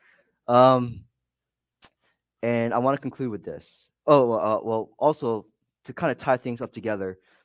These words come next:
her saving faith has led her to engage in vulnerability as an act of love derived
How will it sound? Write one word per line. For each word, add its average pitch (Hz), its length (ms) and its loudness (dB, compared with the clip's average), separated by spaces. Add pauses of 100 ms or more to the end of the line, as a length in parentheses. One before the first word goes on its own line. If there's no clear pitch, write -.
(340)
her 151 160 -6
saving 151 380 -2
faith 113 380 -8
has 120 260 -10
led 131 220 -2
her 127 160 -8
to - 120 -14
engage 120 480 -6
in 127 80 -8
vulnerability 98 540 -10
as 104 140 -14
an 95 160 -20
act 123 240 -4
of 127 100 -12
love 98 440 -8 (580)
derived 98 500 -6